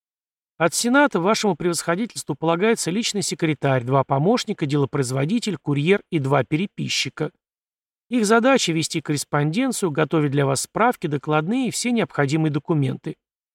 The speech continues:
Если пожелаете, то вам будет предоставлен личный шофёр и персональный лимузин.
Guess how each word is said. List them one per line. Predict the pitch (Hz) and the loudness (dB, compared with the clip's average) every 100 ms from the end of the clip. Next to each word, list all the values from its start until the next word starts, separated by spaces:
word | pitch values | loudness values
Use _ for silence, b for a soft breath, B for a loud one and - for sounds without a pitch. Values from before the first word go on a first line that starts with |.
| _ _ _ - | _ _ _ -4
Если | 170 185 | -2 -2
пожелаете, | 175 147 175 220 226 | -2 -2 2 2 0
то | - 156 | -4 0
вам | 160 | 2
будет | 151 151 | 2 -2
предоставлен | - 147 151 - 160 147 143 | -2 -2 -2 0 0 0 0
личный | 151 - 147 | -2 -4 -6
шофёр | - 147 - 220 | -4 -4 0 0
и | |
персональный | - 139 - 147 147 143 147 | 0 -6 -2 0 2 2 0
лимузин. | 147 175 131 135 | 0 0 -2 -4